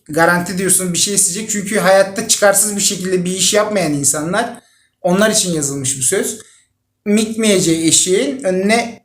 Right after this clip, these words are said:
yem koymuyorlar. Yani önüne yem koyduğunda da hemen eşek uyuz oluyor zaten. "Garanti" diyor, "bir şey isteyecek benden." diyerekten.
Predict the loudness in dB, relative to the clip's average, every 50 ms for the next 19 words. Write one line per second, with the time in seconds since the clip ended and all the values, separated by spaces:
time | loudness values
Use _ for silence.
0 | _ -8 -4 0 0 2 0 2 2 2 2 4 2 2 0 0 2 2 2 0
1 | 0 -4 -10 -16 -20 -20 _ _ _ _ _ _ _ _ -2 0 0 2 0 0
2 | -2 -4 -8 -16 _ _ _ _ _ _ _ _ _ _ _ 2 4 4 4 4
3 | 4 4 4 4 4 4 2 2 2 2 2 2 2 4 4 4 4 4 4 4
4 | 4 4 4 4 4 2 0 2 4 4 4 6 6 4 2 2 2 0 0 0
5 | 0 0 2 4 4 4 4 4 0 -2 -2 -2 0 0 2 2 0 2 2 0
6 | 0 0 -2 -4 -4 -4 -2 -2 -2 0 0 -2 -2 -4 -4 -4 -4 -4 -4 -4
7 | -4 -4 -4 -4 -4